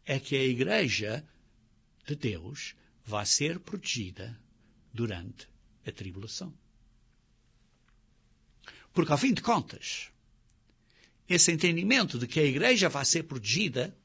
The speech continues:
baseado em Apocalipse três, lembrem-se, Apocalipse três, versículo dez, diz assim: "Guardaste a minha palavra, da minha perseverança, também eu te guardarei na hora da provação que há de vir sobre o mundo inteiro."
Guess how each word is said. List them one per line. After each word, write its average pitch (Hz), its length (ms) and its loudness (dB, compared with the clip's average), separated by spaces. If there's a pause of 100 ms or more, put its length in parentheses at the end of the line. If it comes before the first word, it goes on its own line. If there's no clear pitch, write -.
(580)
baseado 113 760 2 (840)
em 101 120 -4
Apocalipse 101 680 -8
três, - 640 -6 (840)
lembrem-se, 101 440 -10
Apocalipse - 500 -14
três, 117 560 -2 (1200)
versículo 107 460 -6
dez, 101 400 -2
diz 107 160 -8
assim: 113 360 -2 (1040)
"Guardaste 110 480 2
a - 40 2
minha 117 160 0
palavra, 110 480 0
da 110 100 -12
minha 110 180 -2
perseverança, 123 560 0
também 135 200 -2
eu 147 80 2
te 117 80 -10
guardarei 135 480 4
na 170 160 2
hora 226 420 6
da 240 80 4
provação 190 680 8
que - 120 0
há 196 100 8
de 147 80 -2
vir 214 180 0
sobre 240 240 0
o 233 40 0
mundo 269 180 0
inteiro." 277 480 2